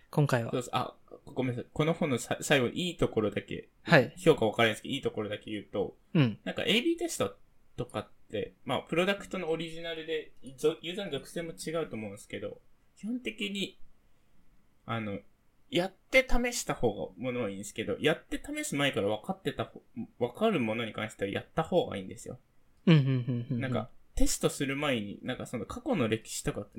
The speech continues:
Speaker 2: 事例から学ぶっていうのは結構大事だと思っていて、必-、本当に必要で、こ-、効果のあるエービーテストをやることが結構大事だと思っていて、個人的には。
Speaker 1: うん、うん、うん、うん。
Speaker 2: なので、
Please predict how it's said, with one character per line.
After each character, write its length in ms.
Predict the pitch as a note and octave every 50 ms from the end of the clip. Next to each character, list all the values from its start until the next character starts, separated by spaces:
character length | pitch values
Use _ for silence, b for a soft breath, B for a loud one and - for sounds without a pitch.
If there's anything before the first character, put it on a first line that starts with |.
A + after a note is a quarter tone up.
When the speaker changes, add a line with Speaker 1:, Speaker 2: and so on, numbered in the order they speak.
| G2 -
Speaker 2:
事 160 | - - A#2+
例 140 | A#2 B2 B2+
か 140 | - C3 B2+
ら 60 | B2
学 260 | A#2 A2+ A2+ A#2+ A#2
ぶ 60 | A#2+
っ 20 | B2
て 80 | - -
い 20 |
う 40 | -
の 40 | -
は 60 | -
結 80 | - -
構 120 | - F2+
大 200 | - F#2+ F#2+ G2
事 100 | - -
だ 60 | -
と 100 | - -
思 120 | - - -
っ 20 |
て 180 | - - - -
い 60 | -
て、 320 | - _ - E2+ - - _ _ _
必-、 400 | - - - - - - A#3+ - -
本 140 | - A#3 A#3+
当 100 | B3+ B3
に 60 | B3
必 320 | B3 - - - - A#3+
要 240 | A#3 A#3 A#3 A3 A3+
で、 140 | A3 A3 G#3
こ-、 280 | - - - - - _
効 240 | - - D4 C4+ C4
果 160 | - - A#2+
の 140 | A2 - -
あ 60 | A#2
る 120 | - -
エ 60 | A2
ー 40 | A2+
ビ 100 | B2 A#2
ー 20 | -
テ 80 | A#2+
ス 80 | - -
ト 100 | - G2+
を 40 | G2+
や 120 | G#2 G#2+ G#2+
る 80 | A2+
こ 100 | - -
と 80 | - -
が 100 | - -
結 140 | - - _
構 120 | - - -
大 160 | - G2+ G2
事 80 | A2+
だ 60 | G2 -
と 100 | - -
思 80 | -
っ 20 | -
て 140 | _ -
い 20 | -
て、 80 | -
個 140 | - - -
人 120 | G2 F2+ -
的 120 | - - -
に 60 | F#3
は。 80 | D#3+ D3+
Speaker 1:
う 20 |
ん、 20 | C#3
う 60 | C3
ん、 20 |
う 20 | C3
ん、 20 |
う 40 | B2+
ん。 560 | B2 B2 B2+ C3 B2+ A#2+ A2 B2+ A#2+ A#2 C3 _ _ _
Speaker 2:
な 140 | - D#3+ E3
の 180 | D#3+ C3+ A2 G2
で、 260 | A2+ A2 G2+ - -